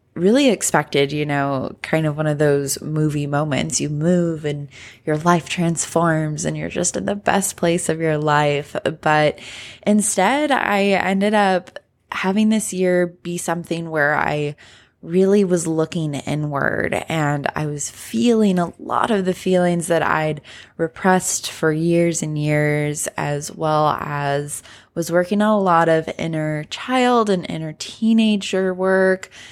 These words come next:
just really listening to past versions of myself and the feelings that I had then, how I've brought them in my body into who I am now as an adult,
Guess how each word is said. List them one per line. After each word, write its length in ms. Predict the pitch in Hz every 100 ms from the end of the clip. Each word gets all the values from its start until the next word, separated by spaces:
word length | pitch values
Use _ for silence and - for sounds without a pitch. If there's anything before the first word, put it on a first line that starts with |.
| -
just 280 | - 160 -
really 460 | 160 175 220 233 196
listening 460 | 170 - 175 170
to 100 | 160
past 380 | 151 147 147 -
versions 420 | 151 151 151 160
of 100 | 151
myself 760 | 151 151 - - 151 147 - - -
and 500 | 151 147 143 143 -
the 80 | -
feelings 720 | 160 - 202 220 220 208 190
that 100 | 190
I 120 | 185
had 420 | 180 170 170 160 160
then, 500 | 156 156 151 151 151 - - -
how 200 | - 180
I've 240 | 190 175 -
brought 320 | 156 160 -
them 560 | 175 170 170 165 175 185 _ -
in 220 | 180 214
my 180 | 220 208
body 640 | 185 175 175 180 170 165 - _
into 380 | 170 185 202 190
who 180 | 180 185
I 180 | 170
am 280 | 160 151 147
now 340 | 147 160 175 175
as 200 | 160 147
an 100 | 143
adult, 640 | 156 - 196 202 196 196